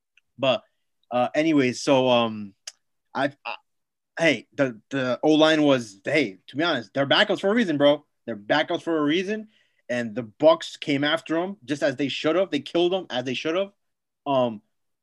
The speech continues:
they doubled Hill. They doubled Kelce. They didn't let him do anything, to be honest. And they don't run the ball. I don't know why. Why would you pick Clyde E-, Edwards-Helaire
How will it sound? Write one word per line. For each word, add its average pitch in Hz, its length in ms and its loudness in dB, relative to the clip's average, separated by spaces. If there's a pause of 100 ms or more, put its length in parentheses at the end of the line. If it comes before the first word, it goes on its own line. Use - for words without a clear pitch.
(640)
they 147 120 -2
doubled 156 480 4 (360)
Hill. 180 360 2
They 156 100 -2
doubled 143 320 0
Kelce. 170 300 -2 (120)
They 151 120 2
didn't 156 180 0
let 160 120 4
him 156 200 -2 (320)
do 160 160 4
anything, 208 300 0
to 123 80 -12
be 131 100 0
honest. 131 460 -4
And 117 320 -8 (520)
they 151 180 0
don't 165 120 2
run 151 80 2
the 156 80 2
ball. 156 380 2 (420)
I 117 80 -2
don't 143 80 0
know 135 120 0
why. 139 320 2 (100)
Why 147 280 2
would 214 160 0
you 226 120 0
pick 165 300 -6
Clyde 151 460 0
E-, 147 100 -4 (200)
Edwards-Helaire 131 880 -2